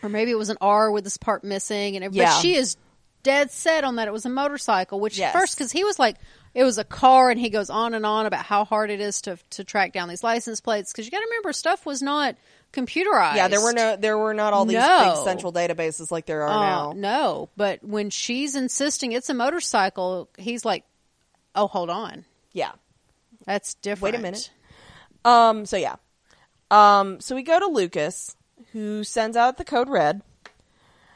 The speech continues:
Speaker 2: and Max finally does answer because they actually have to call her on the phone.
Speaker 1: They do end up,
Speaker 2: Oh, no,
Speaker 1: yeah.
Speaker 2: they do, they do get her on the walkie-talkie, and then she turns it
Speaker 1: She
Speaker 2: off.
Speaker 1: turns it off, yes.
Speaker 2: And then Mike has to call, and he immediately is like, "Don't hang up!"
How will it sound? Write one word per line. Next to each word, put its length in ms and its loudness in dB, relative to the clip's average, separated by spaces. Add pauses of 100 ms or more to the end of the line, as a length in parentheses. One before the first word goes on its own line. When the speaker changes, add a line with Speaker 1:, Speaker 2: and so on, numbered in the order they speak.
(280)
Speaker 2:
and 560 2
Max 380 0
finally 260 2
does 240 4
answer 540 -2 (100)
because 380 -4
they 140 0
actually 420 -4
have 160 -2
to 80 -14
call 260 -2
her 100 -4
on 120 -4
the 60 -10
phone. 640 -8 (400)
Speaker 1:
They 380 -4
do 220 -8
end 100 -8
up, 100 -6
Speaker 2:
Oh, 120 6
no, 120 8
Speaker 1:
yeah. 40 6
Speaker 2:
they 140 2
do, 200 -10
they 160 0
do 160 -6
get 120 -4
her 80 2
on 140 -2
the 240 -4 (120)
walkie-talkie, 680 -4
and 100 -8
then 100 -8
she 140 -12
turns 300 -8
it 80 -4
Speaker 1:
She 160 4
Speaker 2:
off. 60 0
Speaker 1:
turns 240 0
it 60 2
off, 260 4
yes. 140 -2
Speaker 2:
And 100 -4
then 280 -4 (220)
Mike 300 0
has 260 -2
to 80 -8
call, 580 2 (420)
and 100 -6
he 120 -4
immediately 440 -4
is 80 -6
like, 100 -4
"Don't 220 8
hang 400 8
up!" 140 2